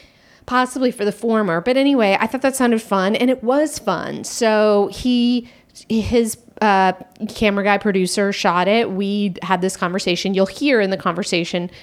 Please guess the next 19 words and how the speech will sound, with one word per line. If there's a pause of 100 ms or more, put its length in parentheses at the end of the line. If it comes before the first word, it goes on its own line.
(340)
m-,
many, (360)
many
clues
that
that
is
what's
happening.
We
talk
about
that. (400)
And (180)
I'm
so
embarrassed
because (100)
I